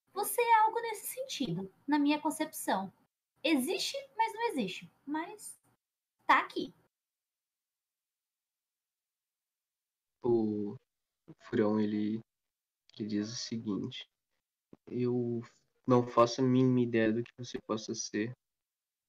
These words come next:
Speaker 2: mas algo que corre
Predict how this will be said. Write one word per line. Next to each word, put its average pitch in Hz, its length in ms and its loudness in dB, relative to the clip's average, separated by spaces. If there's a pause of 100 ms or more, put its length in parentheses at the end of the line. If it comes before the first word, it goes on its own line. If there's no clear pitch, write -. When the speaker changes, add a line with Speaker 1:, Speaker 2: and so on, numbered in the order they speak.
Speaker 2:
mas 104 1040 -2 (560)
algo 117 520 4
que 113 240 -2 (840)
corre 123 560 4